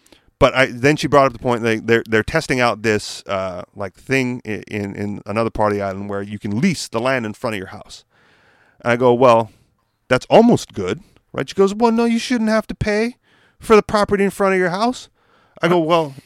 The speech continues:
but it's not yours. It's, it's the public. If you think that you should own the, the fucking, the parking area in front of your house,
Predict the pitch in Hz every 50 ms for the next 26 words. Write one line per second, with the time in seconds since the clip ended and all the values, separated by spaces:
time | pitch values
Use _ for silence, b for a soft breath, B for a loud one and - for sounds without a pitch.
0 | _ - - 170 147 - 185 180 156 196 240 254 208 117 - - - - - -
1 | - 120 - - _ - - 123 - _ - - - - 247 254 240 - - _
2 | - - _ _ _ _ _ _ _ _ _ - 151 156 143 151 170 175 196 208
3 | 233 247 254 262 254 - - 254 233 196 - - 165 151 160 175 196 214 233 240
4 | 247 - - 240 190 - 196 233 233 214 165 113 117 123 147 180 _ _ _ _
5 | _ _ _ _ _ - 131 156 147 135 131 135 131 165 151 135 _ _ - 214
6 | - - 175 151 160 - - - 226 240 - - 202 156 - 165 165 165 160 160
7 | - 156 143 - - - 202 190 165 139 135 143 165 196 214 220 220 208 - -
8 | 254 277 208 131 127 151 - - - -